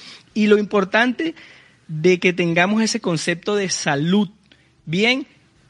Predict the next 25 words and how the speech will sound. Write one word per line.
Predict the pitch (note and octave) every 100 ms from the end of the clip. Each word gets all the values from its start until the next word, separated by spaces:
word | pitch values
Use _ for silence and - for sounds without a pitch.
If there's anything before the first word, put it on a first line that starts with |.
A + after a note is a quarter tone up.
| _ _ _
o | F3+ F3+ E3+ E3
por | F3
lo | E3
menos | D#3+ F3 A3 - -
adecuado, | E3+ D#3+ D3 - F#3 G3+ G#3 G3+ G#3 G3+ _ -
eh, | D#3+ D#3 D3+ D3 D3
llevado | D#3 D3+ D#3+ F#3
con | F#3+ D#3+
una | E3 F3
persona | E3 D#3 E3
de | F3+
salud | - D3+ F3 F#3+ E3
o | - D#3
dentro | D#3 D#3+ D#3+ E3 D#3+
de | D#3
los | D#3 C#3 -
mejores | D#3 D3+ - F3+ F#3+ G#3+ - - - _
aspectos, | C#3 C#3+ - G#3 G3 - A3+ - - -
es | E3
lo | G3+
que | G3
te | E3+
va | D#3
a | D#3+
permitir | F#3+ E3 D3+ F#3